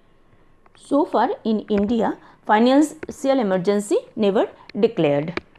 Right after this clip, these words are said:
From this discussion, we came to know that three articles of emergency, those are three fifty-two, three fifty-six and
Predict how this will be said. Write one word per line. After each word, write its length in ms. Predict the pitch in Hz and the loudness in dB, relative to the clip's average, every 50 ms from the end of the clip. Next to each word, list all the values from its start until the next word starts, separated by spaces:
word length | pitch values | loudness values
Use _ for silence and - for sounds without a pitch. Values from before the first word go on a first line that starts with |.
| _ _ _ _ _ _ _ _ _ _ _ - _ _ _ _ _ _ _ _ _ _ _ _ _ _ _ _ _ _ _ _ _ _ _ _ _ _ | _ _ _ _ _ _ _ _ _ _ _ -20 _ _ _ _ _ _ _ _ _ _ _ _ _ _ _ _ _ _ _ _ _ _ _ _ _ _
From 400 | - - 214 208 208 196 - - - | -2 0 2 2 2 0 -4 -6 -2
this 240 | 214 262 294 285 | 0 0 0 0
discussion, 540 | - 214 190 - - 196 190 190 233 294 480 - - - - - - - | 0 -4 -4 -2 0 -2 0 0 0 -2 -4 -4 -12 -20 -20 -20 -8 -2
we 180 | 190 214 208 190 | 0 0 0 2
came 300 | - 220 208 202 208 - | 2 2 2 2 2 0
to 160 | - 254 277 | 0 0 2
know 200 | 269 214 190 190 | 2 2 2 2
that 360 | 175 180 196 - 403 - - - _ _ _ _ - | 2 2 2 0 0 -4 -16 -20 _ _ _ _ -4
three 300 | - 285 294 320 339 - | -2 0 0 0 0 -2
articles 600 | - 214 196 180 185 - - - 190 185 180 180 | 0 -2 -2 -2 -4 -10 -4 0 0 0 0 0
of 160 | 180 165 165 175 | -4 -2 0 -2
emergency, 680 | 170 165 170 175 180 175 202 202 202 208 202 - 320 508 - - _ _ _ _ _ _ _ _ - | -2 0 0 -2 -2 -2 -2 -2 -4 -4 -4 -4 -4 -4 -4 -8 _ _ _ _ _ _ _ _ -12
those 280 | - 180 175 170 165 170 | -6 -2 -2 -2 0 2
are 160 | 196 269 339 - - - - - - | 0 0 0 -2 -10 -20 -20 -20 -10
three 180 | - - 311 359 | -4 0 0 0
fifty-two, 720 | 359 320 233 - - 202 185 175 - 240 262 311 381 392 - - - - | 0 0 -4 -2 -4 -6 -6 -4 -4 -2 -2 -2 -2 -4 -8 -20 -18 -10
three 140 | - 294 311 339 | -6 -4 -2 0
fifty-six 720 | 330 262 196 - - 190 196 - - 262 311 - - - - - | 0 -2 -2 -2 -2 -2 -2 -2 -2 -4 -4 -4 -10 -20 -18 -10
and 320 | - 180 175 170 175 175 | -6 -4 -4 -4 -4 -6